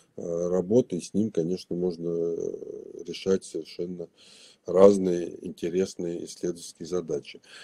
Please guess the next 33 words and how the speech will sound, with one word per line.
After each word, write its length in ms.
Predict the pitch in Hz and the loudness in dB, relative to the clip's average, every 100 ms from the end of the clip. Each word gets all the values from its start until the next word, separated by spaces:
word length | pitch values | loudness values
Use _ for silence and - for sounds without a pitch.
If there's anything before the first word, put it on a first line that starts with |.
| - - | -8 4
Вот, 200 | 92 - | 4 10
то 100 | 135 | 8
есть, 240 | - - | 8 4
э, 100 | 123 | 2
третий 480 | - 143 151 131 127 | 6 6 6 4 2
вот 300 | 117 117 - | 4 2 2
этап, 500 | 104 - 135 175 - - | 0 6 8 8 4 -8
третий 340 | 131 135 - | -2 -2 -2
пласт — 440 | 131 - 127 123 - | -8 0 2 2 -2
это 160 | 127 120 | -4 -6
превращение 920 | 110 104 104 - - 120 117 107 101 - _ _ | -4 0 0 0 -4 -4 0 0 -2 -6 _ _
текстовых 600 | - 117 - - 101 98 | 2 2 2 -2 -2 -2
корпусов 600 | _ 143 165 131 - 110 | _ 0 0 -4 -8 -10
в 80 | 80 | -4
датабанки. 920 | - 107 - 104 90 92 78 - - - _ _ _ | 0 2 0 -6 0 0 0 -6 -20 -20 _ _ _
Вот, 180 | 90 82 _ - | -12 -12 _ -12
и 200 | 95 95 | -10 -4
он 240 | 127 156 127 | 2 4 4
имеет 440 | 107 123 127 - | 4 4 2 -2
интерес 440 | 95 - 104 113 - | -8 -4 2 2 0
сугубо 580 | - - 107 123 107 87 | -6 -10 -2 0 0 -2
для 160 | 90 | -6
специалистов, 920 | - - - - 92 123 165 - 135 - | -12 -16 -10 -4 -2 -2 -6 -4 -4 -4
в 60 | |
общем-то, 440 | 90 - 87 - 82 | -10 -8 -14 -10 -12
ш-, 120 | - | -14
для 80 | - | -14
широкого, 600 | - 98 110 - 85 - - - - _ | -6 -2 -2 -4 -6 -8 -14 -20 -20 _
м, 400 | - - - 50 | -16 -12 -10 -12
читателя 540 | - - 101 104 - 85 | -12 -4 2 2 0 -4
он 100 | 87 | -2
уже, 220 | 85 85 85 87 85 85 85 | -4 -4 -2 -2 -2 -4 -6
э, 520 | 90 90 - - - | -8 -10 -10 -14 -14